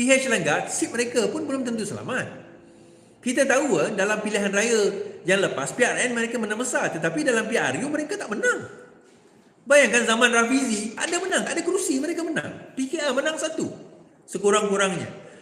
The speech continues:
Dan kita boleh lihat, eh, kalau ka-, benda itu dilucurkan dengan syarat Rafizi ada situ lah. Sekarang Rafizi tak ada, payahlah sikit, kan. Tapi even that pun menjadi satu, <clears throat> satu pressure, eh,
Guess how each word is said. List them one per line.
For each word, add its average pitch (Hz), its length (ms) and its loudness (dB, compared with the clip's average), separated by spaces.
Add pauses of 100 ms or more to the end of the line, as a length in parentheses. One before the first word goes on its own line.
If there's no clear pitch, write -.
Dan 220 220 2
kita 285 240 0
boleh 294 240 2
lihat, 311 320 2
eh, 202 160 2
kalau 226 320 4
ka-, 202 340 0
benda 233 220 0
itu 220 240 -2
dilucurkan 170 480 -2 (240)
dengan 151 160 -2
syarat 170 480 0
Rafizi 147 400 -2
ada 143 160 0
situ 139 240 -4
lah. 160 160 0
Sekarang 127 240 -4
Rafizi 127 240 -6
tak 117 160 -8
ada, 160 80 -4
payahlah 110 340 -8
sikit, 170 220 -6
kan. 214 120 2 (1160)
Tapi 185 220 0 (100)
even 285 240 0
that 311 240 2
pun 262 160 -2
menjadi 220 240 2
satu, 226 480 -4
<clears throat> - 960 -6
satu 196 220 0 (500)
pressure, 247 680 4
eh, - 20 -6